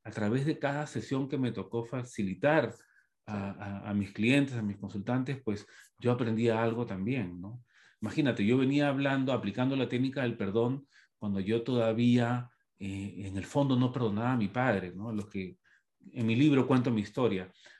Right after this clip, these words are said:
Speaker 1: fue dos años antes de que muriera mi padre que pu-, pude trabajar el perdón, y a la hora que él falleció, cerré mi ciclo de aprendizaje con él, y ahí fue cuando ya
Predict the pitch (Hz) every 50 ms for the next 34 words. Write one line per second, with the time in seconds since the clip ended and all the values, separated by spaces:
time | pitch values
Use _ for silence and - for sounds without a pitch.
0 | - _ _ _ - 131 123 123 131 127 127 151 147 143 139 131 120 127 123 123
1 | 131 123 127 123 123 117 107 104 98 101 104 117 117 117 117 107 - 117 110 104
2 | 107 113 - 117 - - 98 98 98 - - 117 113 117 117 113 117 107 95 92
3 | 90 - - 107 107 113 101 - 98 98 113 113 110 107 101 101 92 95 95 101
4 | 110 123 120 - 101 101 101 104 - 131 117 107 101 98 - - 123 127 127 127
5 | - _ - - - _ _ - - - 104 95 117 139 156 143 123 113 - 196
6 | 190 135 120 110 104 98 101 98 - 95 98 98 95 90 - 120 120 - 127 117
7 | 120 113 113 123 131 131 120 104 98 101 98 - 117 113 - - 120 117 107 101
8 | 98 98 98 104 - 92